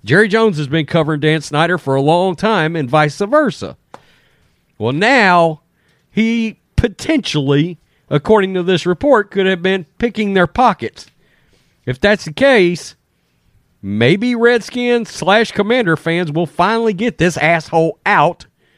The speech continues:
as the owner. Now, of course, you gotta be afraid that you may end up, uh, with an owner like Jimmy Haslam after the fact. I mean, man, there are some god-awful owners in the N F L. Maybe they need to clean house there, along with the commissioner.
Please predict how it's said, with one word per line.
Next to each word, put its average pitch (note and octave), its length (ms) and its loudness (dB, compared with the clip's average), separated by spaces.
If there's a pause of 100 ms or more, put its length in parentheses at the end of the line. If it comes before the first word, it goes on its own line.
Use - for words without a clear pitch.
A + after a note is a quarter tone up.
(340)
as D3+ 220 0
the A3 160 0
owner. D#3 380 2
Now, A#2+ 400 -2
of - 800 -20
course, D#3+ 300 0
you C#3 100 -6
gotta D#3+ 200 2
be C#3+ 100 -2
afraid E3+ 480 0
that C#3 160 -8
you D3 60 -8
may D3+ 200 0
end C#3 100 -2
up, C3+ 160 -4
uh, D3+ 160 -4
with B2+ 220 -2
an B2 100 -4
owner C#3 240 0
like B2+ 200 0
Jimmy A2 260 -2
Haslam C3 680 -4 (680)
after G3 400 0
the A#2+ 120 -4
fact. B2 460 -2
I D#3 80 -8
mean, A#2 360 -6
man, D#3 340 -2
there F#3 160 -8
are E3 60 -6
some A#2+ 180 -10
god-awful A2+ 800 -2
owners G2+ 340 -4
in G2 120 -4
the G2 160 -6
N F#2+ 100 -4
F F#2 200 -10
L. D#2+ 340 -10 (1200)
Maybe G3 280 0
they B3+ 160 -2
need A3+ 220 -4
to - 60 -10
clean G3 240 2
house D3+ 280 0
there, B2+ 300 2
along D3+ 320 0
with D3+ 120 -2
the - 80 -10
commissioner. A#2+ 600 -2